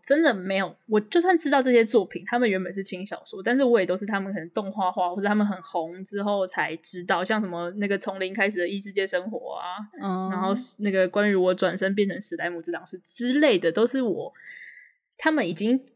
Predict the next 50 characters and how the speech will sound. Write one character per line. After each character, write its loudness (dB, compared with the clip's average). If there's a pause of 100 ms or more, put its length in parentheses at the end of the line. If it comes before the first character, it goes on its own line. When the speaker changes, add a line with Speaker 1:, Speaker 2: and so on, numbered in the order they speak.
(160)
Speaker 1:
不 6
单 4
只 -6
是 -2
轻 2
小 -2
说 -2
的 4
时 -2
候 2
我 -6
才 -8
知 -14
道 0
他 -8
们， -16
我 -6
不 -4
是 -2
在 4
他 4
们 2
是 -8
轻 -6
小 -8
说 -10
的 -4
时 -2
候 -4
就 -20
知 -18
道。 -18 (260)
Speaker 2:
嗯。 0 (640)
Speaker 1:
对。 -6
Speaker 2:
对， -6
主 -4
要 2
都 -2
还 -4
是 -6
从 -6
动 -6
漫 -6
那 -8
边 -8
去 -10
下 -8
手 -20
的。 -14 (400)
嗯， -6